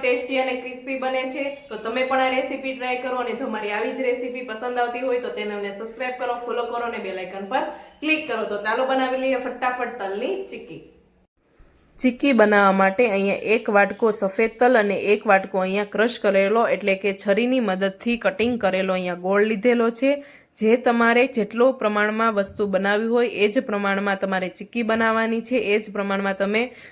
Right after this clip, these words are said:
વાટકો અથવા તપેલીનું માપ સરખા પ્રમાણમાં લેવાનું છે અહીંયા તલનું અને ગોળનું. તો હવે આને આપણે સાઈડમાં મૂકી દઈશું અને હવે બીજી તૈયારી કરી લઈશું.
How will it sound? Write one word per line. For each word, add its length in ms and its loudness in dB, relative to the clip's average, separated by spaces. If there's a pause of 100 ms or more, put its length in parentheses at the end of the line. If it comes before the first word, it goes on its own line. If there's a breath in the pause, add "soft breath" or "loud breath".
(180 loud breath)
વાટકો 400 4
અથવા 340 2
તપેલીનું 580 -2
માપ 220 -2
સરખા 380 -2
પ્રમાણમાં 500 -4
લેવાનું 480 -2
છે 140 -2
અહીંયા 440 -4
તલનું 400 -4
અને 220 0 (340 loud breath)
ગોળનું. 420 4
તો 180 -2
હવે 260 2
આને 260 2
આપણે 300 -2
સાઈડમાં 560 -2
મૂકી 200 -4
દઈશું 480 0
અને 160 -4
હવે 220 -2
બીજી 320 -8
તૈયારી 460 -2
કરી 280 -2
લઈશું. 420 -6